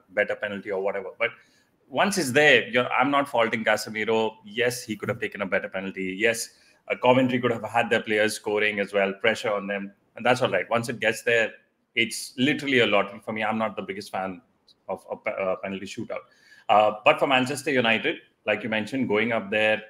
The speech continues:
the quality of the players, the substitutions as well. Now, uh, even before the game, you know,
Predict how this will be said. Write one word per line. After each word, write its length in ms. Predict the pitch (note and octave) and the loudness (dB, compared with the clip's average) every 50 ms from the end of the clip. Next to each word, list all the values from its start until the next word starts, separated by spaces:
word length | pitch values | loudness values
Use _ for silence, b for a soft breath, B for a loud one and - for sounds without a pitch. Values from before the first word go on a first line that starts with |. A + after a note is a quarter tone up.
| - _ _ _ - | -20 _ _ _ -20
the 60 | B2 | -20
quality 420 | - - - A2+ G#2+ A2+ A2 G#2+ A2+ | -8 -2 0 2 2 2 0 -4 -4
of 120 | A2+ G2 | -6 -6
the 80 | A2 G#2 | -6 -8
players, 680 | - - G2+ G2 G2 G2+ G2+ G#2 G2+ G2+ - - _ _ _ _ _ _ _ - | -8 -6 -2 0 2 2 2 0 -2 -4 -8 -12 _ _ _ _ _ _ _ -8
the 60 | B2+ | 0
substitutions 800 | B2 D3 C#3 B2+ - - B2 B2 A#2+ A2+ A2+ - A#2 A2 G#2+ - - - | 4 4 4 4 2 -4 -2 -2 -2 -2 -2 -2 -2 -2 -2 -4 -2 2
as 300 | G#2+ G#2 G#2 G2 - - - | 2 4 2 2 -2 -6 -4
well. 260 | G#2+ G2+ F#2+ F2 - - _ _ _ _ _ _ _ _ _ _ _ | -2 0 0 -2 -4 -8 _ _ _ _ _ _ _ _ _ _ _
Now, 420 | - A#2+ C3 C#3 C#3+ D3 D3+ D3 - - - - _ _ _ _ _ _ _ _ _ _ _ _ _ - | 2 4 6 8 8 6 4 0 -6 -10 -16 -20 _ _ _ _ _ _ _ _ _ _ _ _ _ 2
uh, 440 | B2 A#2 A#2 A#2 A2+ A2+ A2+ G#2 - - - - _ _ _ _ _ _ _ _ _ _ _ - | 4 6 6 8 6 6 4 2 -2 -8 -14 -20 _ _ _ _ _ _ _ _ _ _ _ -6
even 220 | D#3+ F3 G#3 G3 E3 | -2 -2 0 0 0
before 260 | C#3+ - F#3 F3+ F3+ | -2 -2 -2 0 0
the 80 | E3 | 2
game, 260 | C3 B2 B2+ B2 A#2 A2 | 4 6 6 6 6 4
you 80 | G#2 G#2 | 0 -2
know, 300 | G#2+ B2 D#3 F3+ - | -2 -4 -4 -6 -8